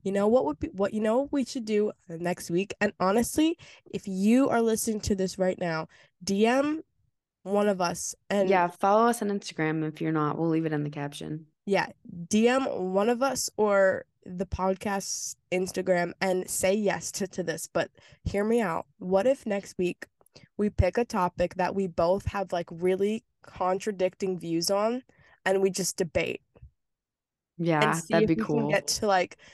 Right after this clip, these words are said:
Speaker 1: not, like, a solid place of, like, resolution, but, like, let's just debate <laughs> and, like,
Speaker 2: Mm-hmm.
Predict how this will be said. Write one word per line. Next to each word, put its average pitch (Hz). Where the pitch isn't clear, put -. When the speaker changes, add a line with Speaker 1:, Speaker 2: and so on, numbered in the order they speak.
Speaker 1:
not, 226
like, 269
a 208
solid 190
place 196
of, 185
like, 175
resolution, 175
but, 170
like, 160
let's 196
just 254
debate 190
<laughs> -
and, 320
like, 330
Speaker 2:
Mm-hmm. 165